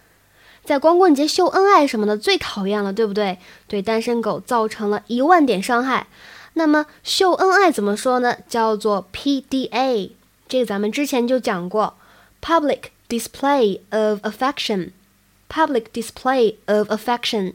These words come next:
也就是公开的，怎么样，展露感情，简称为P D A。那如果你不小心刷屏秀了一下恩爱，被小伙伴们嫌弃了怎么办呢？你可以说，“I didn't mean to. I didn't mean to.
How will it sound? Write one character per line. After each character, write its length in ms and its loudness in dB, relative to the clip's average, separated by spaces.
也 100 -6
就 140 -2
是 180 -2
公 300 0
开 280 2
的， 220 0
怎 100 -8
么 60 -2
样， 220 -4
展 180 -4
露 220 -2
感 280 -4
情， 400 -4
简 280 2
称 260 0
为 200 0
P 220 -2
D 240 -4
A。 340 -2
那 200 2
如 160 2
果 120 0
你 120 0
不 120 -4
小 220 0
心 240 -2
刷 220 0
屏 180 0
秀 160 0
了 100 4
一 20 0
下 140 0
恩 200 0
爱， 160 -4
被 120 0
小 200 -2
伙 160 -2
伴 120 -2
们 140 -2
嫌 260 -2
弃 160 -4
了 120 2
怎 120 -4
么 120 -4
办 300 0
呢？ 200 -2
你 140 -8
可 140 -2
以 120 0
说， 300 -2
“I 200 2
didn't 380 0
mean 260 2
to. 320 -2
I 220 0
didn't 400 0
mean 280 -2
to. 300 -2